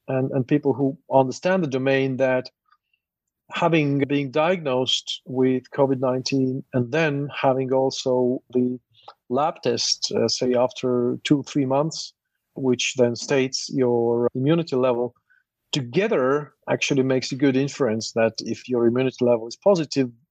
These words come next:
and you have been diagnosed before that, then that together is a good indication of you being in, having good immunity. Whereas if you only have a rapid test provided about the immunity, in most cases, the level of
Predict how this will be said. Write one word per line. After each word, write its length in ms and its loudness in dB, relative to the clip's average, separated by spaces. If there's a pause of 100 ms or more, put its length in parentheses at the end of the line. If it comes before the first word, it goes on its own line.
(240)
and 240 0
you 80 2
have 200 0
been 160 -4
diagnosed 480 -2
before 340 0
that, 180 0 (500)
then 200 0
that 280 4
together 680 0 (120)
is 200 4
a 40 -10
good 240 0
indication 880 0
of 160 4 (120)
you 180 0
being 400 0 (200)
in, 300 0
having 280 2
good 260 0
immunity. 500 -2 (580)
Whereas 500 -2
if 160 -6
you 160 -2
only 320 2
have 340 0 (140)
a 80 2
rapid 400 2 (140)
test 460 2 (160)
provided 500 0
about 260 4
the 160 0
immunity, 680 -2 (380)
in 160 -4
most 300 0
cases, 840 -2
the 120 -4
level 460 0
of 180 -2